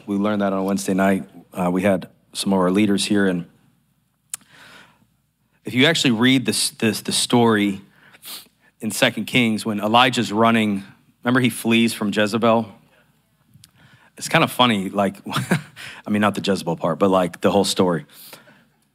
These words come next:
I re-, uh, you know, if you read it, you know, we, we quote that verse,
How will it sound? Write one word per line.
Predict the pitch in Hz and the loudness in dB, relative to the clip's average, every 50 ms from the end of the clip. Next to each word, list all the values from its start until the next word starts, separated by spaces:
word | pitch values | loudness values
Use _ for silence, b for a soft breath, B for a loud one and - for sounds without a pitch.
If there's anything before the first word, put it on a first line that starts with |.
| _ _ _ _ _ _ _ - | _ _ _ _ _ _ _ -8
I | - - - 131 | -6 -2 0 0
re-, | 113 117 147 170 - | 2 2 2 2 4
uh, | - 131 131 | 2 2 2
you | 123 123 139 139 | 4 4 4 4
know, | 127 | 4
if | 120 117 143 | 2 2 2
you | 156 151 139 | 2 4 4
read | 135 139 156 175 185 175 135 | 4 4 2 2 2 2 2
it, | 110 107 110 110 - - - _ _ _ _ _ b b b b b b b _ _ _ _ _ _ _ _ _ _ _ _ _ _ _ _ _ _ - | 2 2 0 -2 -6 -16 -20 _ _ _ _ _ b b b b b b b _ _ _ _ _ _ _ _ _ _ _ _ _ _ _ _ _ _ 0
you | 143 | 2
know, | 156 147 147 | 2 4 4
we, | 147 143 143 | 4 2 2
we | 135 139 135 | 4 2 0
quote | 131 - - 147 147 151 151 135 | 0 2 2 4 4 4 4 4
that | 143 131 127 110 | 2 2 2 4
verse, | - 123 127 127 127 127 127 - - - | 4 4 4 4 4 2 0 -4 -6 -8